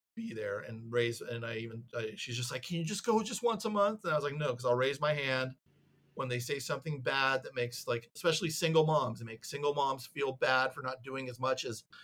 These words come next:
some teenage kid." Um, and I would raise my hand and go,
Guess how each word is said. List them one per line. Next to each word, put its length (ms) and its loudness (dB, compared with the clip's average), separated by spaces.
some 240 -2
teenage 500 -4
kid." 480 4
Um, 360 4
and 100 2
I 100 6
would 120 4
raise 220 2
my 100 -2
hand 440 0
and 120 0
go, 220 6